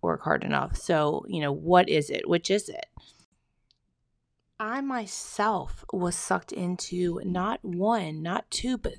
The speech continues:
three multi-level marketing companies. And the first one that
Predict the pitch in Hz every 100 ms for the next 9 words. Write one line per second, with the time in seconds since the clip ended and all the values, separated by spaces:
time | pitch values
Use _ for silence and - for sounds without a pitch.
0 | - 202 196 233 240 220 202 208 214 202
1 | 196 185 185 180 180 208 165 160 160 165
2 | 160 151 143 - - - - - - _
3 | _ - 247 233 214 196 208 233 285 359
4 | - 214 196 175 175 175 - - 190 185
5 | 170 165 - - -